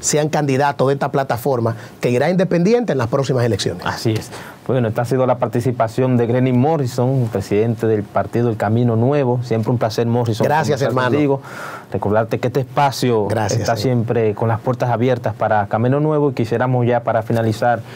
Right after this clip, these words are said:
Speaker 2: que puedas dedicarle un minuto frente a las cámaras para enviar un mensaje
Speaker 1: Claro que
Speaker 2: a ese
Speaker 1: sí.
Speaker 2: público que nos ve.
Speaker 1: Bueno, decirle al país que estamos aquí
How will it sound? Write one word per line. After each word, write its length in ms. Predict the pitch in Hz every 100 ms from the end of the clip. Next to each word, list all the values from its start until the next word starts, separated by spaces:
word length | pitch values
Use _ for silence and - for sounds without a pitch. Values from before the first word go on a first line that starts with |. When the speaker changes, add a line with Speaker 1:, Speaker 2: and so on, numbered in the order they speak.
| - - - -
Speaker 2:
que 420 | - 113 107 104 98
puedas 220 | 120 131
dedicarle 560 | 135 131 123 123 123 120
un 140 | 131
minuto 360 | 127 127 127 120
frente 260 | 120 107
a 20 | 110
las 140 | 104
cámaras 400 | 117 113 113 107
para 180 | 117 117
enviar 260 | 120 165
un 80 | 170
mensaje 520 | 131 104 117 110 110
Speaker 1:
Claro 260 | 104 120 113
que 60 | 113
Speaker 2:
a 20 |
ese 160 | 110
Speaker 1:
sí. 60 | 101
Speaker 2:
público 320 | 110 107 98
que 80 | 104
nos 160 | 98 87
ve. 100 | 87
Speaker 1:
Bueno, 220 | 165 160
decirle 380 | 135 - 185 196
al 80 | 170
país 520 | 147 120 127 120 -
que 80 | -
estamos 400 | 117 127 139 123
aquí 400 | 107 123 123 131